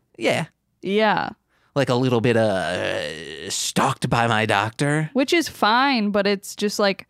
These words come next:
Speaker 2: frustrating when you're like, "Yeah, I wanna watch this show that's not humorous at all," and then I have to, like, just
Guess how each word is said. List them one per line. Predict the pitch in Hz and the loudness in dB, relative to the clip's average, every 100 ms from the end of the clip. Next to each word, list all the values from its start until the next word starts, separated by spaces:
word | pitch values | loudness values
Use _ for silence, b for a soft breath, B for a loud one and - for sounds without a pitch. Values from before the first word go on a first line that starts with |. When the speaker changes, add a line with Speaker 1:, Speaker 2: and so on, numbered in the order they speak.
| _ _ | _ _
Speaker 2:
frustrating | _ 208 202 - 214 214 233 240 | _ 2 2 0 0 0 2 2
when | 226 208 | 2 2
you're | 208 | 2
like, | 196 196 | 2 2
"Yeah, | 226 240 | 4 4
I | 226 | 4
wanna | 240 262 | 2 2
watch | 233 190 190 190 - - - _ _ _ | 2 4 2 0 -4 -10 -12 _ _ _
this | 196 214 214 - - | 0 2 2 -4 -8
show | - - 214 196 202 220 226 233 185 - | -6 0 2 4 6 4 4 2 0 -2
that's | 196 202 - | 0 0 0
not | 196 196 208 202 185 - - _ _ _ - | 2 4 4 4 0 -4 -14 _ _ _ -10
humorous | - 220 214 214 208 202 | -2 0 2 2 2 2
at | 196 | 2
all," | 185 196 214 226 233 | 4 6 4 4 2
and | 208 202 | 0 2
then | 202 | 2
I | 196 | 2
have | 208 190 | 2 0
to, | - | 0
like, | 196 190 185 170 - _ _ _ _ | 2 2 2 -2 -10 _ _ _ _
just | - 190 190 - | -2 0 0 -4